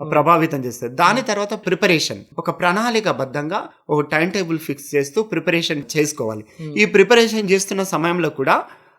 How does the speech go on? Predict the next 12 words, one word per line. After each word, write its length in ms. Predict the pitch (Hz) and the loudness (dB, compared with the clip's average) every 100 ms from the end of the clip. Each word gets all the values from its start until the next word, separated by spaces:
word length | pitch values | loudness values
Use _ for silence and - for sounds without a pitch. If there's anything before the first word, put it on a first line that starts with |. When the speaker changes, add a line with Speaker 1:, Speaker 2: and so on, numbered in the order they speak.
| _ - | _ -4
Speaker 2:
సాధ్యమైనంత 640 | - 165 196 220 180 151 | 4 4 4 2 2 0
వరకు 180 | 135 147 | -4 -6
పాలిటీ 540 | - 175 185 208 185 | 0 4 4 6 4
చదువుతున్నాం, 520 | 143 135 135 117 101 _ _ | 4 0 -6 -8 -12 _ _
Speaker 1:
Yeah. 140 | 160 139 | -8 0
Speaker 2:
దానికి 300 | 165 208 233 | 2 2 2
సంబంధించిన 520 | 208 196 196 196 196 | 2 2 0 -2 -2
ఒక 300 | 185 180 156 | 2 4 4
షార్ట్ 440 | 156 - 196 - | 2 2 2 2
నోట్స్ 280 | 202 196 - | 0 0 -2
ఉంచుకోవాలి. 460 | 147 135 127 107 107 | -4 -4 -6 -6 -6
Speaker 1:
Yeah. 200 | 151 | -6